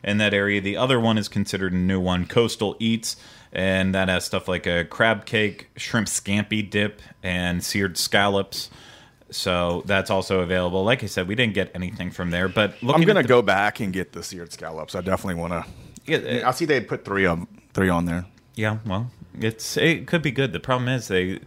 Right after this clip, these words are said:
Speaker 1: they always have, like, a seared scallop dish every
Speaker 2: Mm-hmm.
Speaker 1: year, and it always ends up tasting the exact same. So I'm not gonna waste my appetite on something that is just the exact same as the year before. This year,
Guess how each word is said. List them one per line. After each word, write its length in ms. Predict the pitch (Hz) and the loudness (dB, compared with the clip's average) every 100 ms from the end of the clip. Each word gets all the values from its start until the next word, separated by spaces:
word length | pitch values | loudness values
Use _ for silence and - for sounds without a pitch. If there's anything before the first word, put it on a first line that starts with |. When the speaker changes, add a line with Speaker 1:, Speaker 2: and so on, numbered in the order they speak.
| - | -4
Speaker 1:
they 160 | 113 113 | 0 2
always 380 | 127 135 131 | 4 4 2
have, 160 | 131 107 | 0 0
like, 160 | 104 95 | 0 -2
a 40 | |
seared 320 | - 95 90 | -6 -6 -4
scallop 440 | - 80 78 76 - | -4 -2 -2 -4 -6
dish 240 | 82 - | -8 -4
every 260 | 95 82 85 | -4 -2 0
Speaker 2:
Mm-hmm. 80 | 82 | 0
Speaker 1:
year, 260 | 82 87 - | -2 -2 -2
and 140 | 98 | 0
it 100 | 98 | 2
always 380 | 95 101 95 95 | 4 4 2 0
ends 160 | 90 | -6
up 100 | 85 | -6
tasting 400 | - 85 - 87 | -6 -6 -4 -6
the 160 | 82 80 | -4 -4
exact 400 | 80 76 82 85 | -4 -4 -4 -4
same. 340 | - 85 87 92 - _ _ _ | -6 -8 -8 -12 -16 _ _ _
So 220 | - 101 | -2 0
I'm 140 | 87 117 | 2 0
not 160 | 123 | 0
gonna 120 | 117 104 | 0 0
waste 280 | 95 90 | 0 0
my 120 | 92 85 | -2 0
appetite 580 | 85 85 82 - 85 82 | 0 -2 -4 -2 -2 -2
on 160 | 82 | -8
something 400 | - 85 - 82 | -6 -8 -8 -8
that 180 | 76 73 - - _ - | -6 -8 -12 -20 _ -8
is 300 | 82 78 - | -6 -6 -12
just 320 | - 80 - | -8 -8 -4
the 120 | 82 | -6
exact 380 | 78 71 80 - | -4 -2 -2 -2
same 280 | - 80 78 | -2 -2 -4
as 120 | 78 | -6
the 80 | 85 | -4
year 140 | 85 | -2
before. 360 | 78 82 85 80 | -2 -4 -4 0
This 220 | 95 113 | 0 2
year, 220 | 101 92 | 2 0